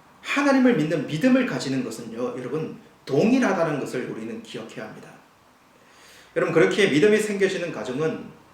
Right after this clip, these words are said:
아주 단순해요. 모든 과정이 똑같아요. 말씀을 듣는다, 그 말씀을 통하여 하나님을 믿는다. 이 단계입니다. 그런데 이 말씀을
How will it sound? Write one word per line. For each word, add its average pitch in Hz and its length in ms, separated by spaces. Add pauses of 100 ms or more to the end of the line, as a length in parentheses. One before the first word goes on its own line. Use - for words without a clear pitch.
(600)
아주 - 220
단순해요. 123 720 (320)
모든 202 420
과정이 143 340
똑같아요. 156 520 (720)
말씀을 156 840
듣는다, 165 800 (340)
그 156 100
말씀을 139 560
통하여 131 360
하나님을 117 440
믿는다. 113 600 (280)
이 160 140
단계입니다. 104 600 (920)
그런데 156 280
이 185 140
말씀을 139 680